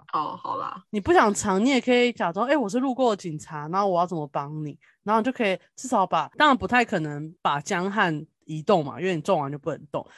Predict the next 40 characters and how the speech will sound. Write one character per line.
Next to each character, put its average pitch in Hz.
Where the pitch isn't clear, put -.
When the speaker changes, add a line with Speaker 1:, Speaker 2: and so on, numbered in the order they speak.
Speaker 2:
那， 233
那 269
时 240
候 202
大 196
家 214
又 214
没 190
有 160
那 180
么 175
多 160
手 -
机， 143
不 147
是 -
吗？ -
他 349
是 359
不 370
是 349
就 359
可 320
以 214
跟 247
着 185
育 294
幼 269
院 254
园 160
长 139
进 190
去 190
育 202
幼 180
院 175
打 -
电 143
话？ 131
Speaker 1:
嗯。 180